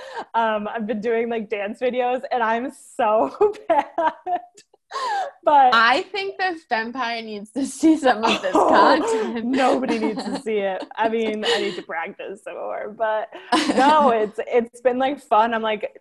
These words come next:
Speaker 1: breaking a
Speaker 2: I love
Speaker 1: sweat, you
Speaker 2: it.
Speaker 1: know, learning some of these dances and stuff. I need to get
Speaker 2: Yeah.
Speaker 1: on the TikTok ones.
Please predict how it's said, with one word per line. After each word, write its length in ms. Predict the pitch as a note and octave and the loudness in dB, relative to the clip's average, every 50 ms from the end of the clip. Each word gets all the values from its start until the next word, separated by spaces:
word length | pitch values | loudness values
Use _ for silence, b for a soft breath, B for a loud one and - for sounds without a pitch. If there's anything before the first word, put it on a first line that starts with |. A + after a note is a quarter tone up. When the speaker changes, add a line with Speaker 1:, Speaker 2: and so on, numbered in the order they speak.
| _ - | _ -8
Speaker 1:
breaking 380 | A3+ G3+ A#3 A3 B3 - F4+ E4+ | -4 -2 0 0 0 -2 -4 -4
a 20 | D#4 - - | -6 -6 -8
Speaker 2:
I 40 | G3+ | -8
love 180 | G3 F#3 F#3+ A#3+ - | -4 -2 0 2 2
Speaker 1:
sweat, 100 | F3+ - - | 0 0 -2
you 60 | G3+ | -4
Speaker 2:
it. 20 | F#3+ | -2
Speaker 1:
know, 180 | F#3 G3+ A3 | -2 0 0
learning 400 | A3 G3 F#3+ F#3 F#3 G3 G#3 A3 A#3+ | 0 -2 -2 -4 -4 -4 -6 -6 -6
some 140 | - G#3 G#3 | -6 -6 -6
of 60 | F#3+ | -6
these 160 | G3+ G3 G#3+ G#3+ | -6 -8 -8 -6
dances 480 | - F3 F3 F#3+ A3 - - G3+ G3 G#3 | -6 -6 -6 -8 -10 -12 -12 -14 -14 -14
and 120 | G#3 G3+ | -16 -12
stuff. 240 | - - G#3 G#3 G#3 | -8 -6 -4 -4 -2
I 80 | A3+ | -4
need 180 | B3+ - G4+ G#4 | -4 -4 -6 -6
to 60 | G4 | -4
get 40 | F#4+ | -4
Speaker 2:
Yeah. 120 | - - | -4 -4
Speaker 1:
on 60 | - G3 | -4 -8
the 100 | F#3 F#3 | -10 -12
TikTok 580 | - - G3 - _ - - - - A3 _ - | -12 -12 -14 -12 _ -16 -12 -12 -12 -12 _ -14
ones. 520 | A3 - - D4+ - - A3 - D4+ - | -14 -12 -12 -14 -16 -20 -20 -20 -20 -6